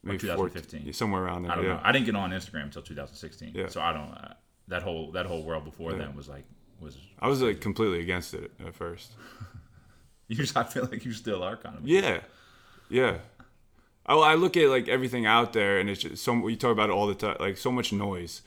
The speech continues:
Speaker 1: Yes.
Speaker 2: And it's so confusing. I couldn't imagine being a fifteen-year-old, sixteen-year-old today with the amount of guys like us
Speaker 1: Yeah.
Speaker 2: putting out information, information. So I look at it like, should I just not put out anything 'cause I don't like it? Or should I try to put out a message that I believe in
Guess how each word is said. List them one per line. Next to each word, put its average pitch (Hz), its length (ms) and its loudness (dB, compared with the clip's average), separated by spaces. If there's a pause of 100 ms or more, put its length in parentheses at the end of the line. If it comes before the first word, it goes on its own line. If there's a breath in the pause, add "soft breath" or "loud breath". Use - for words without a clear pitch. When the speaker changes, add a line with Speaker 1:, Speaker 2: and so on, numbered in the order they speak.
Speaker 1:
Yes. 78 340 -10
Speaker 2:
And 110 100 2
it's 104 140 -2
so 120 160 4
confusing. 110 340 -2
I 98 60 2
couldn't 123 220 -2
imagine 104 400 2
being 101 340 2
a 71 80 -8
fifteen-year-old, 95 640 -4
sixteen-year-old 95 600 -4
today 90 260 -8 (240 loud breath)
with 101 100 -4
the 104 60 0
amount 101 240 4
of 90 80 -2
guys 101 280 6
like 101 200 0
us 95 400 0 (240 loud breath)
Speaker 1:
Yeah. 80 80 -8
Speaker 2:
putting 123 200 8
out 104 300 6 (160 loud breath)
information, 104 540 0
information. 101 580 -2
So 113 160 0
I 107 80 6
look 120 220 2
at 117 160 4
it 101 80 4
like, 98 280 0 (600 loud breath)
should - 180 0
I 110 60 6
just 101 180 0
not 104 160 2
put 113 140 0
out 104 120 4
anything 107 360 2
'cause 110 120 0
I 101 60 4
don't 98 200 0
like 104 260 0
it? - 120 2
Or 101 80 0
should 98 160 -6
I 101 120 0
try 107 180 0
to 98 80 -2
put 110 160 0
out 98 160 2
a 95 60 0
message 92 440 -4
that 95 120 -2
I 92 100 -4
believe 95 460 0
in 90 260 -6